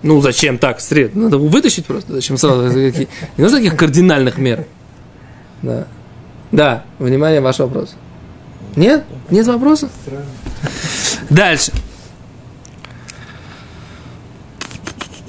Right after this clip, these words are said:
Speaker 1: То теперь что это за вопрос? Дегаара кулу михалхала, говорит Раши. Ваамайма нойвим кан. Бен мина, баин мина ара гадоль.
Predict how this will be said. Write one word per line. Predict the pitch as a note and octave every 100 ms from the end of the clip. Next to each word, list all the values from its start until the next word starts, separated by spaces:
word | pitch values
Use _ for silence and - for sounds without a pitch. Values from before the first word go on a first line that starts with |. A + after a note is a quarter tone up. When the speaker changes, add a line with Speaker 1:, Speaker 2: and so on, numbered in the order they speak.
| - - - - - - - - - - - - -
Speaker 1:
То | C#3 C3+
теперь | - D3+
что | G3+
это | F#3
за | E3
вопрос? | D3 E3+ F#3+ F3 D3+ C3 - - - - - - - - - - - - - - - - - - - - -
Дегаара | C#3+ D#3+ F3+ G#3 G3
кулу | - A3+ G#3+
михалхала, | F3+ D3+ C#3 C#3 C#3
говорит | D3 D3
Раши. | D3 C#3 D3 D#3
Ваамайма | D#3 C#3 D#3+ A3 A#3 F3+
нойвим | F#3 A3+ F#3+
кан. | D3+ F3+ D#3+ A3 - _ _ _ _ _ _ _ _ _ _ _ - _ -
Бен | C3+ C#3+ D#3 A#3
мина, | A3 F#3+ D#3+
баин | D#3 E3+ G#3
мина | G3+ G3
ара | G#3
гадоль. | G#3 A3 C4+ B3+